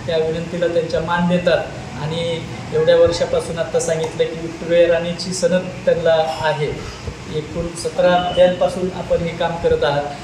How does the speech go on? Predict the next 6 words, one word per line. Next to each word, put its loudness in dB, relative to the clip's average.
खरंच 2
आपला 0
या, 4
अ, 0
मोठा 0
बहुमान 2